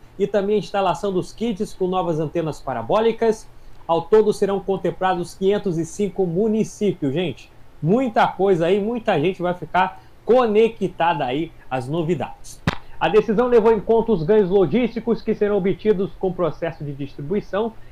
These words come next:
e instalação dos kits de recepção. Além disso, haverá melhor aproveitamento da comunicação da migração.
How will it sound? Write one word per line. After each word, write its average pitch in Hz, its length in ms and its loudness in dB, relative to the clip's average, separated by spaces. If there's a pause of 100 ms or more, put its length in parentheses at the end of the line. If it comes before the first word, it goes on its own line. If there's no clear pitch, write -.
(160)
e 277 120 4
instalação 233 480 2
dos 226 180 -2
kits 220 340 0
de 208 80 0
recepção. 196 720 0 (380)
Além 196 240 4
disso, 175 480 0 (200)
haverá 185 360 2
melhor 214 260 2
aproveitamento 190 720 2
da 175 100 0
comunicação 170 640 -2
da 143 140 -4
migração. 190 580 0